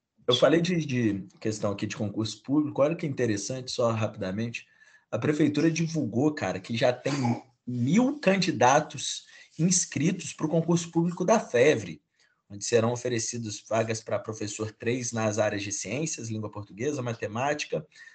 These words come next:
também pra inspetor de discipli-, disciplina e auxiliar administrativo. Detalhe, Renato, é a quantidade de vagas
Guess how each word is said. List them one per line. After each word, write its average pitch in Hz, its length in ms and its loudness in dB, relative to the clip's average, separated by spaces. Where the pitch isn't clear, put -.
também 110 240 0
pra 110 140 2
inspetor 104 460 -2
de 101 140 -4
discipli-, - 380 -8
disciplina 113 720 -2
e - 20 6
auxiliar 147 420 4
administrativo. 143 840 -2
Detalhe, 190 380 8
Renato, 127 500 2
é 131 420 6
a 135 80 6
quantidade 165 440 0
de 190 80 -6
vagas 156 480 2